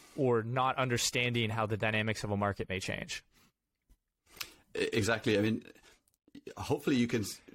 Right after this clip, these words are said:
Speaker 2: build something and be a technical purist, but
Speaker 1: <laughs>
Speaker 2: typically, uh, there's trade-offs, and,
Speaker 1: Yes.
Speaker 2: uh, you have to know that you know which ones to make.
Speaker 1: Mm-hmm.
Speaker 2: Um, sometimes, uh, the really great ones can build a foundation that can be actually built on,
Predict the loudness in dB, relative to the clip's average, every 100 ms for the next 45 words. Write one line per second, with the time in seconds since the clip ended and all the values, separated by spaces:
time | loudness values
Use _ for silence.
0 | -10 -2 0 2 2 2 2 2 2 0
1 | -2 0 0 0 2 2 2 2 4 4
2 | 2 2 2 0 0 0 0 2 2 0
3 | 0 2 4 4 2 2 2 4 2 0
4 | -6 0 2 4 4 2 4 2 0 0
5 | 2 0 0 -2 -2 -2 0 2 2 0
6 | 0 0 0 0 2 2 2 2 0 -6
7 | -4 0 0 -2 -10 -6 -2 0 0 -2
8 | -4 -2 0 2 2 0 0 0 0 2
9 | 2 2 0 0 0 0 0 0 0 -2
10 | -2 0 0 2 2 0 0 0 2 0
11 | -2 0 2 0 -2 0 0 0 0 0
12 | 2 2 2 2 0